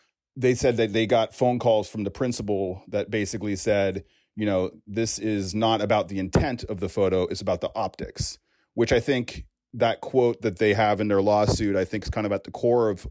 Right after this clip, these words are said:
of what they're suing over, and is gonna be a big part of the lawsuit that's coming up, is they're saying that this school, um, wanted, would, in, as shown in the past and did for this instance,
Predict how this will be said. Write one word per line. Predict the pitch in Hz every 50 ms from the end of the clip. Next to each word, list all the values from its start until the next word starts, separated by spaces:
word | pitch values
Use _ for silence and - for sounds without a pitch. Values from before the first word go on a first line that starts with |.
| - -
of | 107 95 92
what | 98 101 101 -
they're | - 104 92
suing | - - 131 123 113 101
over, | 98 95 92 92 104 107 113 - _ _ _ _ - -
and | - 101 101
is | 98 -
gonna | - 104
be | 98 95
a | 92
big | 95 110 98 90
part | - 113 110 107 101
of | 95 80
the | 104 98
lawsuit | 92 98 101 101 107 - - 110 98 -
that's | - 90 - -
coming | - 95 90 92 95
up, | 92 95 92 - _ _ _ _ _ _ _ _ _ _ _ - - _ -
is | 101 98 92 -
they're | - 107 98
saying | 92 - - 104 101 104 98 95 95
that | 98 95 92 95 - _ _ _ _ _ _ _ _ _ _ _ _ -
this | 113 110 107 -
school, | - - - 113 113 107 110 104 104 101 98 - -
um, | 101 98 95 92 90 87 90 90 87 - -
wanted, | 107 101 98 104 104 101 101 101 98 98 95 - - - _ -
would, | 110 117 113 107 - - - - - 143 123 - _ -
in, | 110 110 113 -
as | - 117 110 110 107 -
shown | - 131 117 117
in | 117 104
the | 104
past | - 127 123 113 101 95 98 107 -
and | 101 104 101 90
did | 104 104 101 92
for | - 107
this | 98 104 98 95 -
instance, | - 117 123 117 - - 104 98 92 92 87 - -